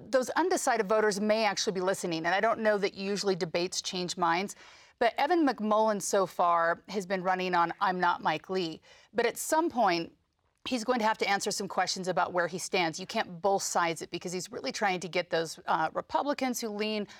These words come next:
a little more center. He's trying to get Democrats. But he's going to have to take some specific stands on specific issues that so far on Twitter and in the commercials battling each other out, he hasn't had to do. And I think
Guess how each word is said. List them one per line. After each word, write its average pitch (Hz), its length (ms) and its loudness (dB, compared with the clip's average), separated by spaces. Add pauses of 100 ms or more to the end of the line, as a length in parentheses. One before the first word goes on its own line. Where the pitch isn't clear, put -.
(120)
a - 60 0
little 196 160 2
more 170 160 0
center. 262 380 0
He's 202 140 -4
trying 175 180 -2
to 170 40 -4
get 180 160 -10
Democrats. 233 640 0 (320)
But 233 80 -2
he's 233 180 -2
going 302 280 2
to 285 60 2
have 220 200 -2
to 214 80 -4
take 196 220 -4
some 196 160 -8
specific 190 480 -6
stands 185 340 -2
on 180 80 -4
specific - 480 -6
issues 185 320 0
that - 160 -12
so 226 180 2
far 185 380 2 (260)
on 190 160 0
Twitter 185 560 4
and 180 220 0
in 175 120 -6
the 180 60 -6
commercials 180 540 0
battling 175 460 0
each 170 160 -4
other 170 200 2
out, 160 220 2
he 190 140 -6
hasn't 170 320 -2
had 160 220 -6
to - 60 -12
do. 165 220 -4
And 165 100 -6
I - 60 -8
think - 240 -8